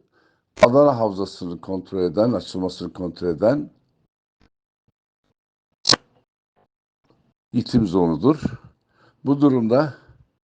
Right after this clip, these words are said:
Akdeniz'deki yitimlerin güneye doğru gençleşerek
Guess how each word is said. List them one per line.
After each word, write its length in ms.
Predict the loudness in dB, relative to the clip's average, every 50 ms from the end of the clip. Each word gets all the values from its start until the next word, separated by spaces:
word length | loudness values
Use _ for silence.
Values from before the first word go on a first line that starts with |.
| _ _ _ _ _ _ _ _ _ _ _ _ _ _ _ _ _ _
Akdeniz'deki 1040 | 0 0 0 2 2 4 4 4 2 -2 -4 -4 -6 -6 -6 -6 -4 -2 -2 -2 -2 -4 -12 _ _ _ _ _ _ _
yitimlerin 920 | -10 -10 -10 -10 -8 -4 -2 2 4 4 4 4 2 0 -2 -6 -12 _ _ _ -8
güneye 380 | -6 -2 0 2 2 2 2
doğru 220 | 2 2 2 2 2
gençleşerek 1000 | 0 0 -2 -2 -2 -4 -8 -8 -8 -2 -2 0 0 0 -2 -4 -6 -20 -20